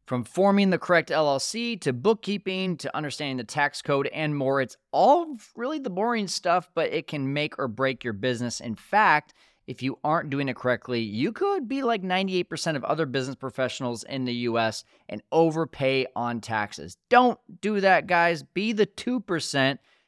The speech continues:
And that's why I rely on Easier Accounting, and so should you.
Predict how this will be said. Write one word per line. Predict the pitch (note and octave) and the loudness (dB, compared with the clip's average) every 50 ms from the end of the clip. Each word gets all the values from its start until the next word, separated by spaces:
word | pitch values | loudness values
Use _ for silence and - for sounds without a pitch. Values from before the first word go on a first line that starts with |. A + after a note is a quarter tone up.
| _ - | _ -6
And | B2+ C3 | -4 0
that's | C#3+ D3 D#3 D3+ - | 2 0 0 0 0
why | D#3 D#3 D3 | 4 4 6
I | C#3+ - - C3+ C#3+ D3 | 6 6 4 4 6 6
rely | D#3+ D#3 D3+ C#3+ C3+ B2+ B2 B2 A#2+ | 4 4 2 0 2 4 4 4 4
on | A#2 A#2 B2+ - _ | 2 0 -4 -6 _
Easier | D3 D3 D3+ D3 C3+ D3 D#3 D3 C#3 | -10 -8 -8 -6 -4 -2 0 0 0
Accounting, | G2+ A2 - - - B2 B2+ C3 B2+ A#2 A2+ A2 A2 - _ | -2 -4 -8 -6 -4 -2 0 0 0 -2 -4 -4 -6 -8 _
and | - G2+ G2 | -12 -12 -10
so | - - G3 | -6 -4 -4
should | A3 - - F#3 C#3 | -4 -2 -4 -4 0
you. | D3+ E3 C#3 - - | 0 0 0 -2 -6